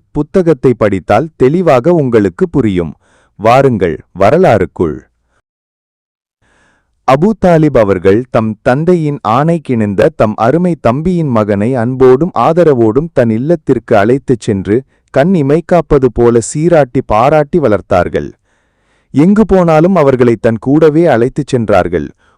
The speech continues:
உண்ணும்போதும் சரி, உறங்கும்போதும் தன் தம்பி மகனை பிரிவதில்லை. தன் மக்களையெல்லாம் விட பன்மடங்கு அன்பும் பாசமும் வைத்து வளர்த்தார்கள். அவர்கள் இயல்மையாக இருந்ததினால்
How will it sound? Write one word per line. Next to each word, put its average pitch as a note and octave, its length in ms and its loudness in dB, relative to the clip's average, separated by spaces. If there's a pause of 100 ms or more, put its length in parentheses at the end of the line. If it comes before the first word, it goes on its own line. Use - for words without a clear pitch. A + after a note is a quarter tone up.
உண்ணும்போதும் C3 640 2
சரி, A2 380 -2
உறங்கும்போதும் D#3 800 0
தன் B2+ 260 0
தம்பி D#3 340 -2
மகனை A2+ 380 -2 (100)
பிரிவதில்லை. A2 600 -2 (340)
தன் A#2 180 0
மக்களையெல்லாம் A2+ 840 0
விட G#2+ 340 2 (240)
பன்மடங்கு D#3+ 600 0
அன்பும் D3 400 -2
பாசமும் C#3+ 540 -2
வைத்து C#3 380 -2
வளர்த்தார்கள். F2 600 0 (380)
அவர்கள் D#3+ 500 0
இயல்மையாக E3 720 2
இருந்ததினால் B2 760 0